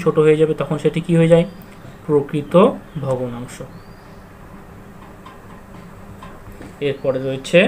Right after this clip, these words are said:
নয়ের নিচে পাঁচ রয়েছে, এখানে দেখো নিচে ছোট, ওপরে বড়, যখন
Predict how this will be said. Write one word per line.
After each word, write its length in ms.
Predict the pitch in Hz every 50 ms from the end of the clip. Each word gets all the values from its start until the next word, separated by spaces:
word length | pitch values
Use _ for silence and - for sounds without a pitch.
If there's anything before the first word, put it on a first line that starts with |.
| - - - - - - - - 165 151 151
নয়ের 300 | 156 156 170 180 190 196 175
নিচে 200 | 156 147 - 214 233 226 - -
পাঁচ 200 | 127 139 131 - - 170
রয়েছে, 300 | 139 135 147 - - 160 - - - - - - - - -
এখানে 220 | 165 165 165 156 156
দেখো 200 | 156 170 170 196 180 165
নিচে 160 | 156 147 - 170
ছোট, 200 | 165 - 196 185 - 220 202
ওপরে 200 | 202 - 202 196 190
বড়, 120 | 190 185 196 202 - - - - - - 151 151
যখন 180 | 147 - 165